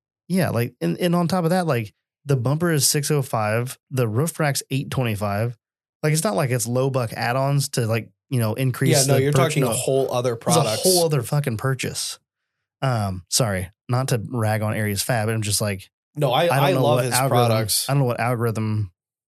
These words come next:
Speaker 1: sources that, but I want, I'm trying to find these stiffeners, and now I have to go, like, individually find each one, and it's, it's annoying. Uh, rock sliders, like, literally, it's not even list-, it's in, I assume it's in other parts.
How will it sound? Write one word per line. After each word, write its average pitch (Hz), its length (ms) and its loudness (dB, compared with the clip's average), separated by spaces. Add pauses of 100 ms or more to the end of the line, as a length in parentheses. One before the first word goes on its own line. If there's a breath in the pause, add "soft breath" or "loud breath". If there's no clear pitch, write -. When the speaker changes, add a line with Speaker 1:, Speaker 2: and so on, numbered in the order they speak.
(340)
Speaker 1:
sources 117 440 0
that, 110 120 -2
but 131 100 -2
I 135 40 0
want, 143 180 0
I'm 139 80 -2
trying 165 160 0
to 156 60 -2
find 143 220 0
these 120 280 0 (260)
stiffeners, 123 460 0
and 131 120 -2
now 135 80 0
I 139 40 0
have 139 100 0
to 143 60 -2
go, 135 140 2
like, 120 260 -2 (400)
individually 143 560 2
find 147 260 0
each 110 140 -2
one, 117 160 -2
and 117 160 -2
it's, - 380 -8 (240)
it's 113 240 -4
annoying. 110 420 -4 (1500)
Uh, 117 580 0
rock 123 340 -4
sliders, 143 640 0
like, 127 200 0 (160)
literally, 147 460 0
it's 131 200 0
not 123 160 0
even 120 240 0
list-, 113 220 -2
it's 113 180 -4
in, 123 300 -2
I 113 100 -2
assume 113 300 2
it's 123 140 -2
in 123 60 0
other 117 220 -2
parts. 135 540 -4